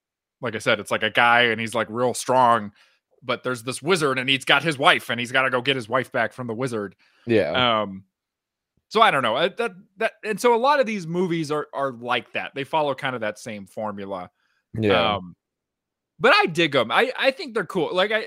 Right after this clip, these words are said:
Speaker 1: I just, it's a
Speaker 2: <clears throat>
Speaker 1: different kind of fantasy. I mean, I, like, I like
Speaker 2: Yeah.
Speaker 1: traditional high fantasy, Lord of the Rings, Dungeons
Speaker 2: Yeah.
Speaker 1: and Dragons, but I also enjoy this kind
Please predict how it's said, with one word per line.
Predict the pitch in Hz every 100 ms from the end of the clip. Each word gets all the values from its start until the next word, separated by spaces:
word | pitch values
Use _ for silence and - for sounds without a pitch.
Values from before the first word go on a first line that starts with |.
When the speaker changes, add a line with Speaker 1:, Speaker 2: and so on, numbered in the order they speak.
| 107
Speaker 1:
I | 214
just, | 240 220 - _ _ _ _ 233
it's | 220
a | 240
Speaker 2:
<clears throat> | -
Speaker 1:
different | 269 - 247 -
kind | - 175 170 156
of | 139
fantasy. | - 139 139 131 107 113 92
I | 117
mean, | 156 170
I, | 143
like, | 196 208
I | 226
like | 226 254 262
Speaker 2:
Yeah. | 98 85 95 - _ _ _ _
Speaker 1:
traditional | - 190 165 165 - 156 151
high | 139 147 143
fantasy, | 139 - 135 131 131 135 127 120 117 113 117
Lord | 127 135 131
of |
the | 123
Rings, | 120 123 120 123 117 113
Dungeons | 117 117 113
Speaker 2:
Yeah. | 104
Speaker 1:
and | 87
Dragons, | 90 104 101 101 101 - _ _ _ _ -
but | 190
I | 190
also | 240 233 220
enjoy | 180 151 165 156
this | 127 165 -
kind | - 143 123 113 107 107